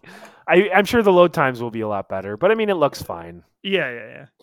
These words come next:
Speaker 1: And it's running well. I mean, like, running better than my
Speaker 2: Mm-hmm.
Speaker 1: original experience.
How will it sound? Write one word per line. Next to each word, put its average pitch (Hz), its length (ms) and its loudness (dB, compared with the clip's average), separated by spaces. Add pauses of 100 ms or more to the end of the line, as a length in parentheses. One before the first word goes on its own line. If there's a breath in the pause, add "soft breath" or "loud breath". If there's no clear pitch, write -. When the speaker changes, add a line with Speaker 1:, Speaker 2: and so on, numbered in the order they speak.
(160 soft breath)
Speaker 1:
And 196 140 0
it's - 140 -6
running 107 560 -4
well. 92 420 -8
I 98 60 -14
mean, 95 180 -18
like, 87 280 -20 (320)
running 117 340 -8
better 95 360 -8
than 92 220 -16
my 90 140 -16
Speaker 2:
Mm-hmm. 90 440 -14
Speaker 1:
original 87 400 -18
experience. 87 680 -20